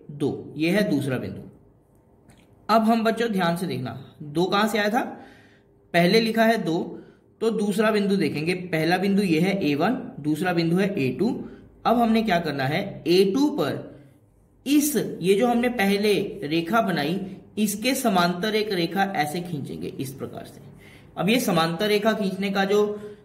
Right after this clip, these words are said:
विधि है, ये आपने पिछली क्लासों में सीखी हुई है,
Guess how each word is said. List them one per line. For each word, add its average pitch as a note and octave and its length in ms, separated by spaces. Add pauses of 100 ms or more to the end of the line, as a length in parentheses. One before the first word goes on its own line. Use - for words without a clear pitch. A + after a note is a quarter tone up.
(140)
विधि E3+ 340
है, - 520
ये F3+ 100
आपने G3+ 220
पिछली G3 320
क्लासों F3+ 340
में F3+ 100
सीखी D3+ 280
हुई E3+ 220
है, F#3+ 140